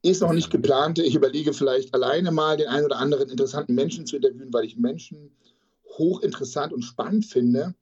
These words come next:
Speaker 2: Ja, das
Speaker 1: Auch
Speaker 2: kenn
Speaker 1: mal
Speaker 2: ich.
Speaker 1: zu hören, ja, was die so zu erzählen haben und von ihrer Persönlichkeit Dinge preisgeben und Erfahrungen mit, mit uns teilen. Das ist halt super, super interessant und ich denke, man kann da viel von lernen und profitieren.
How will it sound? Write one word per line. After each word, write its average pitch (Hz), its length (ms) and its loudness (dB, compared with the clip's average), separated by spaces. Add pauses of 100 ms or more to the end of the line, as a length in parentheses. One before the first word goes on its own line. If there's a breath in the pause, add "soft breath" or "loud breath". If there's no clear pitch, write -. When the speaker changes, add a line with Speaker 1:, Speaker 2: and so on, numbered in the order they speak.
Speaker 2:
Ja, 92 360 -10
das 135 120 -14
Speaker 1:
Auch - 60 -8
Speaker 2:
kenn 101 120 -8
Speaker 1:
mal 247 140 -2
Speaker 2:
ich. - 140 -14
Speaker 1:
zu 127 180 -8
hören, 160 260 4
ja, 151 380 0
was - 180 -10
die 160 80 -8
so 151 140 -12
zu 156 160 -4
erzählen 160 500 -4
haben 147 380 -10
und 123 200 -4
von 143 240 0
ihrer 147 140 2
Persönlichkeit 139 720 0 (180)
Dinge 139 140 -2
preisgeben 131 880 -4 (560 loud breath)
und 123 120 4
Erfahrungen 143 640 2
mit, - 220 -6 (100)
mit - 300 -2
uns 143 240 -8
teilen. 147 440 0
Das 123 120 -4
ist 120 100 -12
halt 120 220 -4
super, 143 440 0
super 127 280 0
interessant 120 560 -2
und 104 80 2
ich 107 100 2
denke, 120 160 6
man 110 140 4
kann 123 160 -6
da 123 100 -4
viel - 240 -10
von 202 140 -2
lernen 123 260 0
und - 60 -14
profitieren. - 580 -2